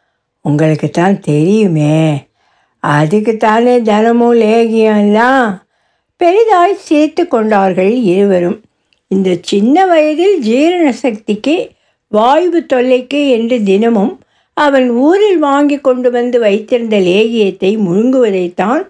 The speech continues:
அவர்கள் கேலி செய்தார்கள். பிரதி வாரமும் தவறாமல் சனிக்கிழமை இவன் எண்ணெய் தேய்த்து குளிப்பதையும் வந்து நின்று வேடிக்கை பார்த்து கிண்டல் பண்ணுவார்கள்.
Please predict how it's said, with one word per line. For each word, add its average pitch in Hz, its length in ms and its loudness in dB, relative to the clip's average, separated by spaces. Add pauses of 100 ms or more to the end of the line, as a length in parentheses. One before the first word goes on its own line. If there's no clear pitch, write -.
(440)
அவர்கள் 262 560 0
கேலி 240 340 0
செய்தார்கள். 151 880 -2 (1300)
பிரதி 330 420 0
வாரமும் 302 640 0 (140)
தவறாமல் 294 640 0
சனிக்கிழமை 262 840 -2
இவன் 185 380 -2 (320)
எண்ணெய் 381 460 0
தேய்த்து 285 320 -2
குளிப்பதையும் 214 720 0
வந்து 233 340 0
நின்று 196 500 -2 (300)
வேடிக்கை 302 640 0
பார்த்து 180 460 -6
கிண்டல் 269 380 -2
பண்ணுவார்கள். 165 880 -2